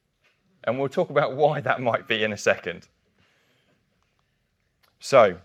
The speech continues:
emotional understanding is the ability to understand and analyze emotions and solve emotional problems. And the things that really, really stood out when you look at all of the averages across the, across the sellers was the fact that they all had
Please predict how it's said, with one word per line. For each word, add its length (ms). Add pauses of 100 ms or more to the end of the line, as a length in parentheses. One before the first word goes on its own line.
(760)
emotional 400
understanding 580
is 140
the 120
ability 540
to 160
understand 760
and 160
analyze 420
emotions 520 (200)
and 140
solve 420
emotional 420
problems. 520 (600)
And 100
the 60
things 320
that 120
really, 520
really 400
stood 340
out 240
when 140
you 80
look 180
at 60
all 160
of 80
the 100
averages 420
across 300
the, 300
across 280
the 80
sellers 460 (540)
was 160
the 80
fact 260
that 140
they 160
all 160
had 260